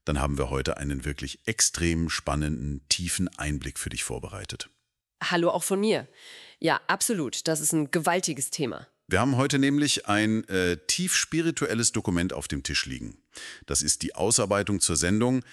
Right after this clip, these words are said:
Speaker 1: Lass Jesus dein Arzt sein, der wahre Weg zur Heilung für Leib und Seele. Und zwar ganz genau Episode zwölf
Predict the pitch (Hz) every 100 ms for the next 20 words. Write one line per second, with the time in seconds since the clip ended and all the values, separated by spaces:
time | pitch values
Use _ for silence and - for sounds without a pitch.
0 | - _ _ 85 92 - 92 113 135 -
1 | 95 87 - 80 110 - - 101 98 80
2 | 65 69 90 95 85 85 - 82 73 76
3 | 85 87 - 71 67 71 - 87 80 71
4 | 67 58 - _ - - - - _ 73
5 | - 67 82 117 120 98 135 - 120 87
6 | 80 - 85 76 65 65 64 - 76 131
7 | - -